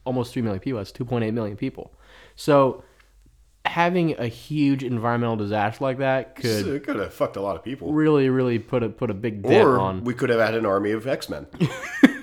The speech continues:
Speaker 2: I don't know.
Speaker 1: I mean, I, do you kinda wish it happened? 'Cause, 'cause
Speaker 2: That we were all
Speaker 1: then
Speaker 2: fucking
Speaker 1: X-Men
Speaker 2: X-Men?
Speaker 1: would be real?
Speaker 2: Yeah,
Speaker 1: Yeah.
Speaker 2: I wish I was an X-Men without all the persecution and
Speaker 1: <laughs> Wait, maybe they would,
Speaker 2: horror.
Speaker 1: would become more accepted
Speaker 2: Would
Speaker 1: because
Speaker 2: it
Speaker 1: of
Speaker 2: be,
Speaker 1: this.
Speaker 2: would it be more like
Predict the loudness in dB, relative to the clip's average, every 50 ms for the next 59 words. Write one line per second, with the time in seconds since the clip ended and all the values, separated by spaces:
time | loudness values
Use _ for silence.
0 | 0 2 2 2 4 0 -8 -10 -8 -12 -12 -12 -12 -14 -16 -20 -20 -10 _ -10
1 | -10 -8 -12 -16 -18 -4 _ 4 4 6 6 6 6 6 6 6 4 4 -2 -8
2 | -16 -20 -20 -18 _ 2 4 6 6 6 6 6 4 4 2 -6 -10 -10 -10 -14
3 | -14 -12 -8 -4 -2 -2 -2 0 2 4 4 4 4 2 2 2 4 4 4 4
4 | 2 0 -2 -2 -4 -6 -8 -6 -6 -6 -4 -8 -10 -14 _ _ _ 4 6 6
5 | 6 4 4 6 6 8 8 8 8 8 8 8 6 6 6 6 6 6 6 6
6 | 6 6 8 8 8 6 6 4 2 4 4 4 2 2 2 4 6 6 8 10
7 | 10 10 10 8 6 4 4 2 2 2 2 2 2 2 2 2 2 2 4 4
8 | 4 4 6 4 4 4 2 -2 -2 0 0 2 2 2 2 2 2 0 -2 -8
9 | -16 _ _ _ _ _ _ _ _ _ -4 -4 -4 -4 -8 -6 -4 -4 -4 -4
10 | -6 -6 -6 -6 -6 -8 -10 -10 -12 -14 -18 -20 -14 0 0 0 2 2 -2 -2
11 | -2 -10 -18 -20 -20 -16 -4 0 0 0 2 0 0 0 2 2 2 2 4 4
12 | 4 4 4 2 0 0 0 0 0 0 2 2 0 0 -4 -4 -2 -2 -2 -2
13 | -4 -2 2 4 4 6 6 6 6 6 6 4 2 2 2 2 2 2 6 6
14 | 6 6 6 6 6 6 4 4 4 4 4 6 4 4 2 0 -8 -14 -18 _